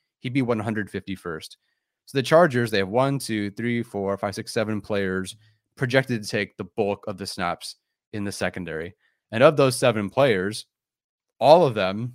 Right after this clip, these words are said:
did not rank in the top fifty in missed tackle rate, and five of them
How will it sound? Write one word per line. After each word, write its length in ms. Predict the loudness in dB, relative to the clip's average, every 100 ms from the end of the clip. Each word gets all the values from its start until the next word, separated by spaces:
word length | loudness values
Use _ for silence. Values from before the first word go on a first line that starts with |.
| _
did 140 | -6 0
not 180 | 0 0
rank 200 | -4 -6
in 60 |
the 60 | -8
top 280 | -4 -4 -4
fifty 320 | -6 -4 -6
in 80 | -6
missed 180 | -8
tackle 340 | -6 -6 -8 -10
rate, 240 | -8 -8 -10 _ _ _ _ _
and 320 | -2 0 0 -4
five 440 | -14 -2 2 4 2
of 140 | -4
them 380 | -6 -6 -8 -12